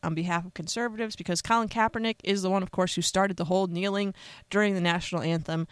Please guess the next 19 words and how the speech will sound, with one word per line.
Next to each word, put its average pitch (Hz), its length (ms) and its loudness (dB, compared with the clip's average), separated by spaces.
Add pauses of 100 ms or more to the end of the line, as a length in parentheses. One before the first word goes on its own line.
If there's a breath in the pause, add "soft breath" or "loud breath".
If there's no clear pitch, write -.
(320 loud breath)
during 165 320 2
football 214 420 2
games 190 320 0
while 220 300 4
he 208 180 -2
was, 175 320 2
in 160 140 -6
fact, 156 400 -2
a 151 80 -6
backup 190 680 2 (240)
quarterback 170 600 0 (340 loud breath)
with 185 140 2
the 180 60 -2
San 175 220 2
Francisco 160 580 -4
forty-niners. 180 840 -2 (2250 loud breath)
During 359 340 4
that 226 240 2
time, 269 600 2